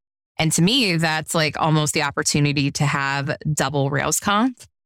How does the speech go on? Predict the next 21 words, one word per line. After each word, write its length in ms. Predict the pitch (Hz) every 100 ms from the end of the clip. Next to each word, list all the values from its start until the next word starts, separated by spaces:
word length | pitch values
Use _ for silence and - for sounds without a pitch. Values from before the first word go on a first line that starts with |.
| _ _ _
So 560 | - - 185 175 165 156
one 380 | - 175 202 233
thing 440 | - 156 156 160
that 140 | 156 147
I 220 | - 151 156
truly 460 | - - 156 160
believe, 520 | 135 143 143 143 160
if 220 | 170 156 208
you're 100 | 220
gonna 180 | 285
do 240 | 214 147 147
something, 600 | - 156 170 175 175 175
you 160 | - 170
need 200 | 175 175
to 80 | 165
do 240 | 151 147
it 100 | 147
really 420 | 151 151 151 147 139
well. 540 | 135 131 139 175 208 -
And 140 | 156
it 160 | 143